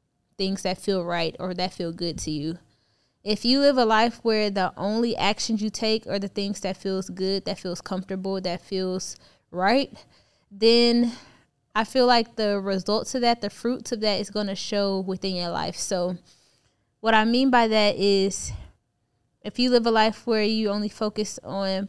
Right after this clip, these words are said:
partying, doing what feels good, or only focus on eating sweets or just eating a lot, or only focus on just being out all the time, being at every single function,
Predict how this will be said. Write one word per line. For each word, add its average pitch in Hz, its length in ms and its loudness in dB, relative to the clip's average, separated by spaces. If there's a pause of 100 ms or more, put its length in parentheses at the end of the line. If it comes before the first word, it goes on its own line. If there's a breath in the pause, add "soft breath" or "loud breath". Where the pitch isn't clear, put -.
partying, 180 640 -2
doing 196 300 -4
what 190 140 -6
feels 190 220 -4
good, 190 220 -2
or 170 120 -2
only 220 360 -2
focus 214 400 -4
on 185 380 -2 (720 soft breath)
eating 233 300 2
sweets 254 520 0
or 202 80 2
just 196 240 0
eating 240 320 4
a 214 80 4
lot, 214 460 4
or 190 220 0
only 226 280 0
focus 226 500 -2
on 202 560 0 (1040)
just 247 240 2
being 277 300 6
out 240 220 8
all 220 180 4
the 214 120 -2
time, 202 340 -2
being 226 240 2
at 208 80 0
every 214 180 0
single 208 280 -4
function, 196 560 -4